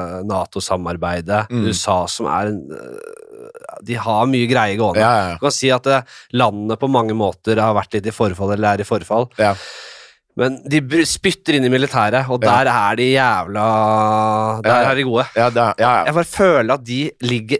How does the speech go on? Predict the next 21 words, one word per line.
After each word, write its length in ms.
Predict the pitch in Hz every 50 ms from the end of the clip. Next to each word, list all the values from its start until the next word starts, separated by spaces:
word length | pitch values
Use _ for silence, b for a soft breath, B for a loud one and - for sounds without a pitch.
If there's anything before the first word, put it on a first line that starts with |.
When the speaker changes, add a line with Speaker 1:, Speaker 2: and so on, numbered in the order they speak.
| - -
Speaker 1:
ett 180 | 160 - -
skritt 380 | - - - - - 127 139 -
foran 480 | - - 110 98 - 95 107 123 123
Sov-, 280 | 120 - 120 95 80 87
eh, 280 | 110 113 110 110 110 104
Sovjet, 320 | - - 92 85 98 -
sier 160 | - 92 92 92
jeg, 100 | 104 101
Russland, 400 | 98 - - 110 123 143 139 -
Speaker 2:
Ja. 160 | - - - -
Speaker 1:
og 180 | 107 110 -
at 80 | 131 120
hvis 340 | 117 120 - - - - -
det 100 | 107 107
skulle 160 | - 131 110 101
blitt 160 | 95 - -
en, 200 | 95 107 113 110
eh, 500 | 110 107 107 107 104 104 101 101 95 76
en 80 | 101 107
situasjon, 500 | - 107 95 107 - - - 104 110 120 120
så 280 | - - 104 110 113